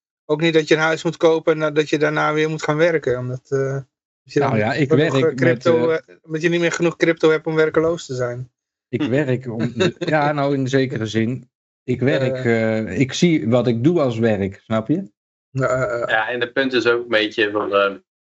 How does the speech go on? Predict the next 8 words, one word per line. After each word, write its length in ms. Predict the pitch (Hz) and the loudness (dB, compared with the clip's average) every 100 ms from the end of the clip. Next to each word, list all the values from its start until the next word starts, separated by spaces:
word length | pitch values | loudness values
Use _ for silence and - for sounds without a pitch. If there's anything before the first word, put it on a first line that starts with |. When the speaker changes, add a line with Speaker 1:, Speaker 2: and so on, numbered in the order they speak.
| _ 95 _ _ _ _ | _ -20 _ _ _ _
Speaker 3:
ehm, 640 | 110 101 101 104 104 104 95 _ _ _ | -2 0 0 0 -4 -8 -12 _ _ _
<clears throat> 580 | 156 - - 165 131 113 123 - _ _ _ | -8 -8 -2 -2 -2 -6 -14 -14 _ _ _
wat 200 | 117 120 _ _ _ _ 87 92 _ _ | -14 -14 _ _ _ _ -20 -20 _ _
gebeurt 260 | 90 90 | -8 -6
hier 220 | 95 92 | -6 -6
alweer? 440 | 82 - 90 80 - _ _ _ | -6 -8 -12 -12 -12 _ _ _
Ehm, 500 | - 104 101 104 104 | -6 -2 0 0 -4
wat 80 | 104 | -8